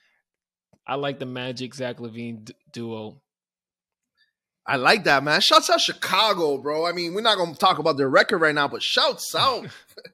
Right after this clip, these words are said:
Speaker 2: <laughs> You know what I'm saying? Zach LaVine finding his way. Zach LaVine has entered the chat, bro.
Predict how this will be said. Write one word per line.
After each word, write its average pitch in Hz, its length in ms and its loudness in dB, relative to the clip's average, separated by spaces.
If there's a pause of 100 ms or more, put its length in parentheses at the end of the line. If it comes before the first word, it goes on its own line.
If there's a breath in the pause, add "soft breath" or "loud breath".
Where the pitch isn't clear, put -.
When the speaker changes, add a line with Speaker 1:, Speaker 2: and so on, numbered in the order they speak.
(360 soft breath)
Speaker 2:
<laughs> - 40 -6
You 190 160 6
know 233 100 -2
what 220 160 2
I'm 254 80 -8
saying? 220 440 -4 (280 soft breath)
Zach 226 240 10
LaVine 226 400 6
finding 214 340 8
his 185 200 4
way. 185 200 4 (200 loud breath)
Zach 320 240 8
LaVine 302 260 4
has 220 180 4
entered 185 280 0
the 143 80 -8
chat, 139 420 0
bro. 120 320 -8